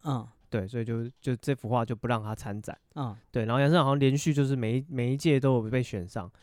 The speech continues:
Speaker 2: 就那一届中断这样子。
Speaker 1: 哦。
Speaker 2: 对，杨三郎就很生气，就不太高兴。
Speaker 1: 嗯。
Speaker 2: 然后就是后来，呃，然后他就讲说，“哦，你看这是他参加日本时代的那个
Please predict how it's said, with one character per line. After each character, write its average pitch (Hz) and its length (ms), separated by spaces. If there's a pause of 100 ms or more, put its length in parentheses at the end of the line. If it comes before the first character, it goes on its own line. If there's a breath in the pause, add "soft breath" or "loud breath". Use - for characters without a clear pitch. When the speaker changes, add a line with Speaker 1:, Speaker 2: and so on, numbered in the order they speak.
(140 soft breath)
Speaker 2:
就 143 120
那 131 100
一 131 60
届 127 120
中 110 280
断 98 200
这 104 80
样 92 160
子。 - 120 (160)
Speaker 1:
哦。 110 440
Speaker 2:
对， 123 140
杨 110 100
三 127 100
郎 107 80
就 113 100
很 101 60
生 98 260
气， 98 220 (280)
就 113 80
不 110 80
太 107 160
高 95 180
兴。 - 160 (280 loud breath)
Speaker 1:
嗯。 123 80 (100)
Speaker 2:
然 98 100
后 110 200
就 - 160
是 127 100
后 143 200
来， 123 160 (260)
呃， 123 240
然 117 120
后 135 80
他 143 140
就 143 100
讲 123 160
说 127 140
，“哦， 117 80
你 113 60
看 135 100
这 135 80
是 135 60
他 135 80
参 139 120
加 131 160
日 151 60
本 107 160
时 110 160
代 113 220
的 110 280 (100)
那 120 140
个 107 400